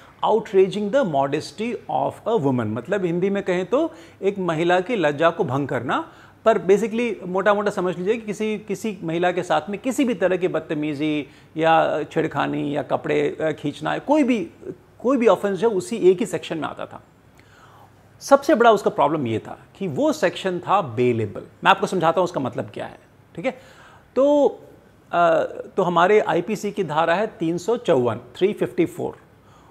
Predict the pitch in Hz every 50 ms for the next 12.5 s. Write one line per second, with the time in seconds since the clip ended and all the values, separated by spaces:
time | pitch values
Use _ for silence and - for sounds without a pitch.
0 | - - _ _ - 208 185 139 151 247 311 262 240 214 202 208 220 208 202 220
1 | 226 226 220 - 226 226 226 233 226 202 - - - 170 180 175 170 165 - -
2 | - - - - - - 196 190 - - - 202 190 - - 277 262 220 185 -
3 | 156 147 151 175 220 220 190 185 196 185 185 - 185 185 190 208 196 180 202 208
4 | 202 196 190 - - - - 165 170 165 160 - - 175 180 190 180 185 175 180
5 | 180 175 175 170 160 143 147 - 175 175 - 156 143 - - 165 202 240 226 -
6 | 185 175 - - 214 202 - - 214 240 262 240 - 247 240 240 - 180 170 175
7 | 190 202 190 156 139 147 147 156 160 156 - 165 175 220 247 233 - - - -
8 | - _ - 156 151 175 170 170 170 165 160 - - 233 277 285 - - - -
9 | - 156 - 165 151 143 - - - 180 175 180 - 175 160 156 156 147 143 135
10 | - 160 156 262 277 269 - 160 151 151 - - 175 156 135 123 139 143 143 131
11 | 139 123 127 123 147 170 202 214 - 185 180 190 208 247 208 147 139 147 147 151
12 | 165 175 180 175 185 165 170 196 254 302